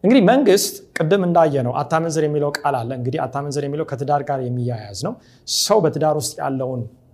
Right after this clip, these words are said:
ግንኙነት ብቻ እንዲጠብቅ ነው። ያንን መንግስት ደግሞ እንዲጠብቅም እግዚአብሔር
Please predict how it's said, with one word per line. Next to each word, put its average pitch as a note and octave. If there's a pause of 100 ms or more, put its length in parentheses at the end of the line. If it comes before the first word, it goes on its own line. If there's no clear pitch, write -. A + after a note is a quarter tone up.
(800)
ግንኙነት D3+
ብቻ C#3
እንዲጠብቅ C3
ነው። B2
ያንን D#3
መንግስት F3
ደግሞ F3
እንዲጠብቅም G3 (480)
እግዚአብሔር D3+